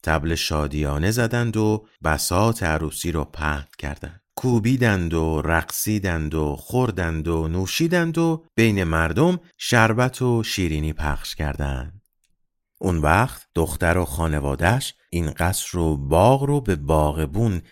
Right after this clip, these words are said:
که بانی خیر شده بود بخشیدند. پسر پادشاه هم فرستاد خاله دمامه همه فن حریف رو به خاری و زاری کشیدن آوردند و بعد از اون که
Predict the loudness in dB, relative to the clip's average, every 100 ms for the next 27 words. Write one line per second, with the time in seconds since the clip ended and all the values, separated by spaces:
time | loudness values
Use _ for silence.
0 | _ -6 -4 -2 0 2 2 0 -2 -4
1 | -4 2 2 2 0 0 0 2 0 0
2 | -6 -6 -8 -8 -8 -10 -16 _ _ 2
3 | 4 6 4 4 2 2 2 2 0 0
4 | -2 -2 -2 0 6 6 6 0 _ _
5 | _ -4 4 4 4 4 2 4 4 4
6 | 4 2 2 0 0 -2 -2 0 2 0
7 | 0 -2 -2 -4 -4 0 0 2 0 0
8 | -2 _ -2 -2 0 0 2 2 2 2
9 | 0 2 4 6 6 2 2 0 0 2
10 | 2 0 0 0 0 -2 0 0 -2 -6
11 | _ 0 2 4 2 0 -2 -6 -4 -4
12 | -4